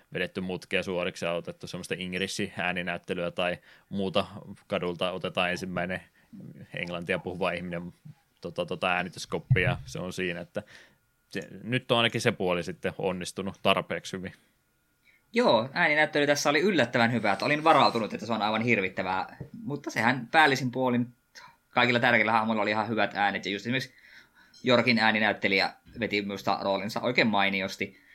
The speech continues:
Speaker 2: Niin tuossa kyllä edes aiemmin mainitsit, että tuo just äänieditoinnissa oli ongelmia, että välillä puhe eksyi sinne musiikin alle, mutta onneksi oli tekstitykset olemassa.
Speaker 1: Mm. Ja Jorkin ääninäyttelijä ainakin vetää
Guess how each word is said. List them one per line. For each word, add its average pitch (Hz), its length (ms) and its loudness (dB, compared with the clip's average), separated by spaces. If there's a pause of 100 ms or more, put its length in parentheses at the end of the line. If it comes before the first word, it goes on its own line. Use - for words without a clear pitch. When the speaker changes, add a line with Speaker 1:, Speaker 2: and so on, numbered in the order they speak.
(340)
Speaker 2:
Niin 107 200 2
tuossa 117 160 -2
kyllä 135 160 4
edes 135 160 4
aiemmin 127 320 6
mainitsit, 120 420 2
että - 120 -20
tuo 113 100 2
just 113 260 0 (160)
äänieditoinnissa 110 840 2
oli 101 100 0
ongelmia, 95 480 0
että 101 200 -2
välillä 98 420 2 (320)
puhe 110 460 2
eksyi 104 380 2
sinne 104 340 0
musiikin 98 460 -2
alle, 92 420 -2 (1300)
mutta 104 360 -2
onneksi 113 280 2
oli 151 80 6
tekstitykset - 420 0
olemassa. 90 400 -6 (680)
Speaker 1:
Mm. 87 180 -10 (920)
Ja 87 60 -6
Jorkin 92 360 -4
ääninäyttelijä 90 640 -2
ainakin 90 300 -6
vetää 90 300 -4